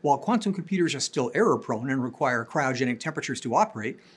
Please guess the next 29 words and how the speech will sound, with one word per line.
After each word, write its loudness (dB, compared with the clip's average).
the -6
potential 0
advantages 0
in 0
simulation 0
for -6
industries -4
like -2
advanced -4
materials -2
and -8
pharmaceuticals -6
make 0
quantum 0
computing -2
possibly -4
the -2
most -4
important -8
area 0
of -10
technological -2
development -2
so 0
far 2
in -2
the -4
twenty-first -6
century. -6